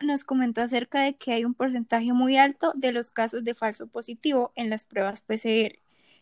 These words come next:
Esto es algo increíble, pues las personas que creen tener covid diecinueve se tienen que aislar, tienen que ser cuidados y además de la angustia que deben de sentir.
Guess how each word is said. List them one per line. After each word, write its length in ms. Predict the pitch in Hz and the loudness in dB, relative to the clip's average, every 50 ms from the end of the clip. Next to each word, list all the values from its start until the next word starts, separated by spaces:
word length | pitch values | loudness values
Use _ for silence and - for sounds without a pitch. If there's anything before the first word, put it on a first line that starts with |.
| _ _ _ | _ _ _
Esto 460 | 262 311 349 330 - - 320 330 320 | 6 6 6 6 2 2 2 2 4
es 160 | - 277 277 | 2 0 2
algo 220 | 285 262 262 262 285 | 2 2 2 2 0
increíble, 640 | 285 277 - 254 226 226 214 - 120 - - - _ _ _ _ _ _ | -2 -2 -2 0 0 0 0 -2 -6 -10 -12 -16 _ _ _ _ _ _
pues 160 | - 302 294 | 0 4 4
las 140 | 302 294 294 | 4 2 2
personas 440 | - 294 294 277 294 285 320 349 - | 0 -2 0 2 2 2 2 0 0
que 160 | - 311 - | 0 -2 0
creen 300 | - 247 247 247 277 302 | 0 0 2 2 2 0
tener 320 | - 277 254 240 233 233 | 0 0 0 0 0 -2
covid 380 | - - 277 262 262 277 277 269 | -4 -2 0 2 2 2 0 -2
diecinueve 680 | 247 269 269 262 269 302 294 285 277 262 254 247 262 - | 0 0 0 0 0 0 2 2 4 4 4 2 0 -4
se 260 | 294 - - 285 269 | -8 -8 -4 -4 -4
tienen 480 | 262 - 285 240 - - 233 240 247 240 | -2 -2 -4 -4 -4 -4 -2 -2 -2 -2
que 140 | - - 220 | 0 0 0
aislar, 560 | - 233 240 - 254 262 262 240 - - - _ _ | 2 0 -2 0 6 8 8 8 6 4 -4 _ _
tienen 320 | - 247 240 240 240 240 | 2 2 4 4 2 2
que 100 | - 262 | 0 0
ser 220 | 254 - 240 247 | 0 2 0 -2
cuidados 600 | - - 277 277 262 254 240 240 233 233 262 - - | 0 2 4 6 8 8 8 8 6 2 -4 -10 -8
y 100 | - 269 | -4 -2
además 460 | 262 269 277 277 277 269 269 302 - _ 320 | 0 0 2 2 2 0 0 -2 -4 _ -10
de 300 | 254 254 277 285 - - _ _ | -6 -4 -4 -4 -6 -10 _ _
la 120 | 262 247 | -2 -2
angustia 460 | 233 233 226 233 233 226 - - 240 262 | -2 -2 -2 -4 -6 -8 -6 -6 -6 -4
que 140 | - 247 | -2 -4
deben 300 | 220 208 202 226 220 220 | -2 -2 -4 -6 -4 0
de 120 | 226 233 220 | 0 0 0
sentir. 500 | 226 - 202 208 - - - - - | 0 -4 -10 -12 -10 -10 -10 -10 -10